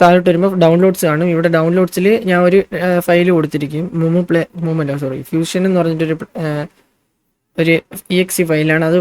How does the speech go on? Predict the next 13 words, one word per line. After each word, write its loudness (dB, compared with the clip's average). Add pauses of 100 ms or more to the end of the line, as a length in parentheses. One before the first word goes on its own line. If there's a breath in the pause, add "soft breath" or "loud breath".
വൈറസോ 0 (100)
കാര്യങ്ങളൊന്നുമല്ല. 0 (160)
നിങ്ങൾ 0 (320)
നിങ്ങളെ 0
പി 0 (100)
സിയിൽ 2 (140)
ഇൻസ്റ്റാൾ -4
ആക്കണം. -4
അത് 0 (120)
ഇൻസ്റ്റാൾ -2
ആക്കാൻ 0
നേരത്ത് -2
കുറേ 4